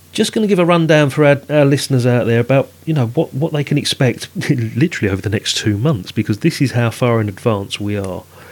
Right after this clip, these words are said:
Throw in a few comments on these, because obviously some of these have been recorded, sir.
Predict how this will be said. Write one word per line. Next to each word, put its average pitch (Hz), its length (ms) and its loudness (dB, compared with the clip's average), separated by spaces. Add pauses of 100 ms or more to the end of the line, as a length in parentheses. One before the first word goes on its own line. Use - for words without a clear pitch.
(1200)
Throw 175 280 2
in 165 80 0
a 156 40 -2
few 156 180 0
comments 135 420 0
on 113 140 -2
these, 120 240 0
because 131 260 -4
obviously 135 380 -2
some 135 220 -2
of 123 60 -2
these 123 200 0
have 120 100 -6
been 120 140 -2
recorded, 110 540 -4
sir. 156 260 0